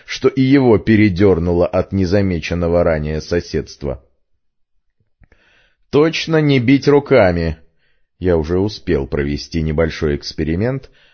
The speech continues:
Стоило мне подойти к этой поросли поближе, как не только ближайшие, но и все остальные щупальца начинали активнее шевелиться. И что особенно напрягло, часть из них выкопалась и переползла ближе к нам,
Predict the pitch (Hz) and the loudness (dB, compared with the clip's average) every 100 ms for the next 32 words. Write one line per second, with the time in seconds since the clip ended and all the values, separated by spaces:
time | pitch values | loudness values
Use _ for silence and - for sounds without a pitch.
0 | _ _ _ - - 107 92 90 92 87 | _ _ _ -20 -4 0 2 2 0 0
1 | 92 92 92 101 95 87 - 87 - 98 | 2 2 2 -2 -2 -2 -2 -4 2 2
2 | 85 82 87 85 80 90 101 131 131 127 | 2 0 -2 -2 0 0 0 -2 -2 -4
3 | - - _ - 110 113 117 110 135 135 | -6 -20 _ -2 -2 0 -2 0 0 0
4 | 131 120 123 107 123 113 - 117 113 113 | 0 2 2 4 4 2 -2 -2 0 2
5 | 113 110 127 123 107 - 120 120 110 92 | 0 -2 2 2 2 2 2 2 0 -2
6 | 82 - 104 104 107 104 107 101 - - | -4 -6 -4 -2 -4 0 0 0 -6 -20
7 | _ 92 98 - 101 101 101 104 104 98 | _ -2 -2 0 0 2 4 4 2 0
8 | - - 90 82 87 87 - 90 90 90 | -4 -4 -4 -2 -2 -2 -2 0 0 0
9 | 80 - - 67 - _ _ _ _ _ | -2 -6 -8 -8 -10 _ _ _ _ _
10 | _ _ _ _ 104 95 127 123 117 156 | _ _ _ _ -6 -2 2 2 2 2
11 | 151 135 131 120 123 120 123 156 131 - | 2 2 2 2 2 2 4 4 4 0
12 | - 135 - - 113 101 143 123 - 101 | 2 2 2 -2 -4 -2 -2 -4 -2 -2
13 | 131 120 127 120 117 - - - 104 - | 0 0 2 2 2 -2 -12 -4 -4 0
14 | 107 107 - 104 95 90 123 113 101 120 | 0 2 4 2 2 0 2 2 2 0
15 | 87 98 - 104 127 123 | 0 -2 -2 2 2 0